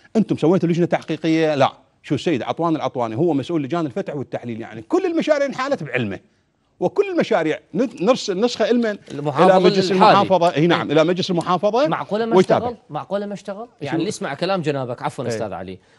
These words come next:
Speaker 2: وكانما المحافظ اللي، آه، اجى ورا حضرتك ما اشتغل أي شيء؟
Speaker 1: لا، لا، مو اشتغل.
Speaker 2: ينتقد، ينتقد،
Speaker 1: لا، لا، لا، لا.
Speaker 2: ينتقد
Speaker 1: لا، لا،
Speaker 2: دورته،
Speaker 1: هو، لا،
Speaker 2: ينتقد
Speaker 1: لا،
Speaker 2: ولايتك،
Speaker 1: شوف، شوف،
Speaker 2: أستاذ
Speaker 1: هو
Speaker 2: علي.
Speaker 1: يعني، آه، سيد عطوان هم ابتلى الرجل.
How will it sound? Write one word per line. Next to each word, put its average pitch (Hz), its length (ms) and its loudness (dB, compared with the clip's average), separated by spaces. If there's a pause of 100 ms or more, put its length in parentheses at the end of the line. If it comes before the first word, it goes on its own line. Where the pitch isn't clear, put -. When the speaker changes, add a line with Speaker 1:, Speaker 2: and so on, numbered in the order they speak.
Speaker 2:
وكانما 220 440 -2
المحافظ 180 480 -6
اللي، 135 340 -4
آه، 117 280 -6
اجى 123 140 -6
ورا 117 200 -6
حضرتك 117 520 -10 (220)
ما 214 60 2
اشتغل 214 340 -4
أي 226 140 -2
شيء؟ 247 240 -12
Speaker 1:
لا، 170 120 -2
لا، 170 80 -2
مو 170 100 -4
اشتغل. 165 220 -2
Speaker 2:
ينتقد، 220 380 2
ينتقد، 233 220 0
Speaker 1:
لا، 170 120 2
لا، - 60 2
لا، 151 80 0
لا. 190 100 -2
Speaker 2:
ينتقد 240 440 -2
Speaker 1:
لا، 202 40 6
لا، 247 80 4
Speaker 2:
دورته، 214 240 2
Speaker 1:
هو، 214 60 6
لا، 180 140 0
Speaker 2:
ينتقد 214 400 0
Speaker 1:
لا، 208 80 4
Speaker 2:
ولايتك، 226 340 2
Speaker 1:
شوف، 127 100 -2
شوف، 185 80 -2
Speaker 2:
أستاذ - 160 -4
Speaker 1:
هو 113 80 -2
Speaker 2:
علي. - 200 -4
Speaker 1:
يعني، 165 440 -8
آه، 117 240 -10
سيد 165 220 -8
عطوان 147 280 -10
هم 160 140 -4
ابتلى 113 420 -6
الرجل. 92 320 -12